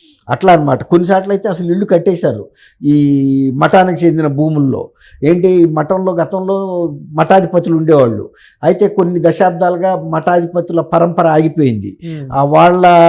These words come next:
Speaker 1: ప్లేస్లోకి వేరే వ్యక్తుల్ని నియమించారు. వీళ్ళని ఏంటంటే వాళ్ళలాగా అంత బాధ్యతగా ఉండరు వీళ్ళు.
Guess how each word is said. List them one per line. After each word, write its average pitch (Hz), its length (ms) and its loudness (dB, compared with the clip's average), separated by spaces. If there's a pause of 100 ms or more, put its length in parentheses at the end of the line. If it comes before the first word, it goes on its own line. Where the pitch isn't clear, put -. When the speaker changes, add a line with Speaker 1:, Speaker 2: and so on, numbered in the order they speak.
(120)
Speaker 1:
ప్లేస్లోకి 190 880 0
వేరే 190 340 4
వ్యక్తుల్ని 180 480 0
నియమించారు. 160 600 0 (300)
వీళ్ళని 170 340 4
ఏంటంటే 185 720 -2 (120)
వాళ్ళలాగా 180 800 2
అంత 165 280 2
బాధ్యతగా 170 680 2
ఉండరు 151 340 -2
వీళ్ళు. 120 300 -6